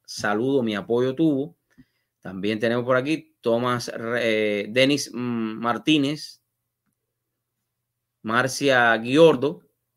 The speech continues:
Rosy Anete, Aponte. También Joseph Ma-, Mansfield,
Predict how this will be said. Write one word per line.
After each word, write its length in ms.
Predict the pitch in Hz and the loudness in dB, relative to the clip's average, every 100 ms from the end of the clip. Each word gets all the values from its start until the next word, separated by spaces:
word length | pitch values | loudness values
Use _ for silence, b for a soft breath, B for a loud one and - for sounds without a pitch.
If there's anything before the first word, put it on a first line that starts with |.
| _ _ _ - | _ _ _ -6
Rosy 400 | 120 147 143 139 | 0 0 2 2
Anete, 520 | 143 156 147 180 _ _ _ _ _ | 2 0 -4 -8 _ _ _ _ _
Aponte. 480 | - 107 143 123 - _ _ _ _ _ _ _ _ _ _ _ _ _ - | -6 0 0 0 -8 _ _ _ _ _ _ _ _ _ _ _ _ _ -2
También 360 | 107 120 139 | 0 2 2
Joseph 520 | 123 117 143 143 143 - | 2 0 4 2 2 -6
Ma-, 460 | 117 117 110 - - | -2 0 -2 -6 -12
Mansfield, 1200 | 110 113 113 110 101 - - - 175 156 151 | -4 -2 -2 -4 -8 -14 -14 2 4 6 2